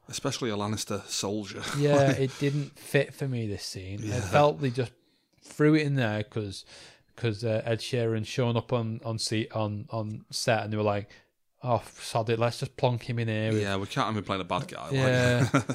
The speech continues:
Speaker 1: <laughs>
Speaker 2: Um, I'm not gonna lie, I'm hoping he's gonna die.
Speaker 1: <laughs>
Speaker 2: I'm hoping next episode we'll see that Arya's, like,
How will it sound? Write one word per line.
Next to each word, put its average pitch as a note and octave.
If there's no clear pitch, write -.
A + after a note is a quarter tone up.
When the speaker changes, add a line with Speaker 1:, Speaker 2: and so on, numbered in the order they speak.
Speaker 1:
<laughs> A#2
Speaker 2:
Um, A#2+
I'm D3
not D#3+
gonna D3
lie, C3
I'm B2+
hoping D3+
he's B2+
gonna B2+
die. A#2+
Speaker 1:
<laughs> -
Speaker 2:
I'm C3+
hoping C#3+
next C3+
episode B2
we'll A#2
see B2
that A#2
Arya's, A#2+
like, A#2